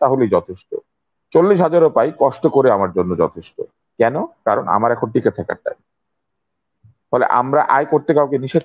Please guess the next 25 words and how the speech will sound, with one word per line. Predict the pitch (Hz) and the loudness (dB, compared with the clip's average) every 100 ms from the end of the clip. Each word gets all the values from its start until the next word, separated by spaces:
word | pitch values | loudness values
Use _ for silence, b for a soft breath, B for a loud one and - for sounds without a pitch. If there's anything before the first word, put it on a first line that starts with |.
| - | -2
করছি | - - 78 | -8 -8 -12
না, | - | -12
কিন্তু | _ 120 - | _ -8 -2
আয় | 120 147 | 0 0
করারও | 147 151 156 143 | 2 2 2 2
নতুন | 127 156 139 | 2 0 0
নতুন | 131 147 127 | 0 0 0
পদ্ধতি | 127 107 113 113 | -2 0 0 0
বের | 92 - | -2 -2
করতে | - - 82 | -8 -8 -6
হবে। | 80 - - _ _ _ _ _ | -6 -8 -12 _ _ _ _ _
যেমন | 123 135 | 0 0
আপনি | 127 139 | -2 0
লক্ষ্য | 131 127 123 | 0 0 0
করলে | 127 117 | 2 2
দেখবেন | 95 87 82 85 | 2 -2 -2 -2
যে | 92 | 0
আমাদের | 98 107 107 | 0 -2 0
যারা | 113 | 0
ব্যবসায়ীরা | 107 107 - 127 120 | 2 0 2 2 2
ছিলেন | 110 110 110 131 _ _ _ _ | 0 -4 -4 -4 _ _ _ _
অনেকে | 135 147 147 147 | -2 0 0 0
কিন্তু | 147 127 135 | 0 0 -2
তাদের | 127 113 117 101 | 0 0 0 0
দোকানের | 113 131 117 113 | -2 0 -2 -4